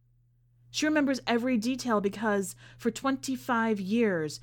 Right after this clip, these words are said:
she has been incapable of thinking about much else. Still,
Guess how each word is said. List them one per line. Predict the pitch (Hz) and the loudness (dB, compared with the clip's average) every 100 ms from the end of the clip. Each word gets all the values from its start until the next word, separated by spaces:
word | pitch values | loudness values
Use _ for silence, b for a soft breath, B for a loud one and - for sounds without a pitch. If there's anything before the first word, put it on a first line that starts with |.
| b | b
she | - 269 | 0 4
has | 247 | 4
been | 214 233 | 4 0
incapable | 220 208 214 - 226 220 190 170 | 2 0 0 -2 -4 -2 -2 -2
of | 160 | -4
thinking | - 208 208 151 | -4 -4 -4 -6
about | 156 147 | -8 -8
much | 156 151 - | -8 -10 -6
else. | 170 160 - - - - _ _ _ _ _ _ _ _ _ _ _ _ _ | -6 -8 -12 -16 -18 -20 _ _ _ _ _ _ _ _ _ _ _ _ _
Still, | - - - 165 139 - - | -16 -14 -6 -4 -4 -10 -20